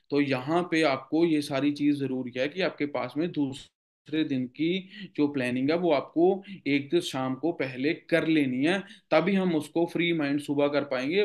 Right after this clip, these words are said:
अगर हम morning की morning उसको करेंगे, तो वो सारी चीज़ possible नहीं हो पाएगी,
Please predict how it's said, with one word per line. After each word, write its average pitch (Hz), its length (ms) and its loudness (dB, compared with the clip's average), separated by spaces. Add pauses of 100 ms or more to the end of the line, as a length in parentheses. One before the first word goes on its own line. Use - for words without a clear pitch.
(140)
अगर 170 200 2
हम 190 60 0
morning 175 500 4
की 196 140 -12
morning 170 340 -2
उसको 165 460 -2 (340)
करेंगे, 147 320 4
तो 180 160 0
वो 165 160 2
सारी 151 260 2
चीज़ 147 340 2
possible 131 460 -4
नहीं 127 260 -6
हो 120 80 -6 (100)
पाएगी, - 300 -16